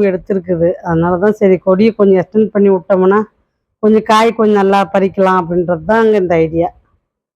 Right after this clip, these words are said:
ஏன்னா, இடம் இல்லாத ஒண்ணு மேல ஒண்ணு இருந்தாலுமே பாவம், அது எப்படி காய் வைக்கும் அப்படின்றதுக்கு தான் சிரமம் பார்க்காத கொடி கட்டிடலான்ட்டு கட்டிட்டேங்க.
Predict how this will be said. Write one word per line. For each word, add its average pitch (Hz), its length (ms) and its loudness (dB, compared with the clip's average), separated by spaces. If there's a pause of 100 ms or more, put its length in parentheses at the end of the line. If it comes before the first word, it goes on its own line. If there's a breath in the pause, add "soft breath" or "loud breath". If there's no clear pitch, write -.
(340)
ஏன்னா, 220 220 4 (100)
இடம் 220 300 0
இல்லாத 262 360 2
ஒண்ணு 254 260 2
மேல 269 260 2
ஒண்ணு 240 240 0
இருந்தாலுமே 247 640 0
பாவம், 214 260 0
அது 202 180 0
எப்படி 202 320 -4
காய் 208 300 0
வைக்கும் 202 380 -2
அப்படின்றதுக்கு 180 520 -4
தான் 220 280 0 (880)
சிரமம் 233 320 2
பார்க்காத 208 500 0
கொடி 208 260 -2
கட்டிடலான்ட்டு 190 800 -2
கட்டிட்டேங்க. 175 520 -2